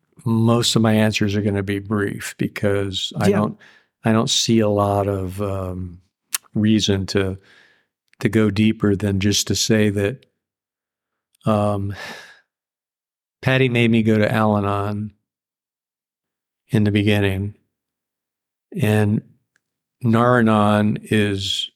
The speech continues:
Speaker 1: the same thing as Al-Anon, but it's N A. And of course, it didn't exist yet. And so, uh, Al-Anon teaches you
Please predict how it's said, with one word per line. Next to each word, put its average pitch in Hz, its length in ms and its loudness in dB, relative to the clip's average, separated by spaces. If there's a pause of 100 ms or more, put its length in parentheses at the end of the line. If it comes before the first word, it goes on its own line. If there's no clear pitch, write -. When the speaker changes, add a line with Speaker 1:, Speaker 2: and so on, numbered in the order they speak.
Speaker 1:
the 101 100 -4
same 113 280 2
thing 104 180 0
as 98 120 -2
Al-Anon, 104 440 2
but 104 120 -2
it's 101 180 -4
N 101 160 0
A. 107 340 -6 (720)
And 101 480 0 (120)
of 98 120 -4
course, 98 300 0
it 113 100 2
didn't 101 240 -2
exist 101 440 -2
yet. - 220 -2 (540)
And 104 220 0
so, 101 560 0 (680)
uh, 107 320 -4 (140)
Al-Anon 117 600 2
teaches 107 600 -2
you 101 520 0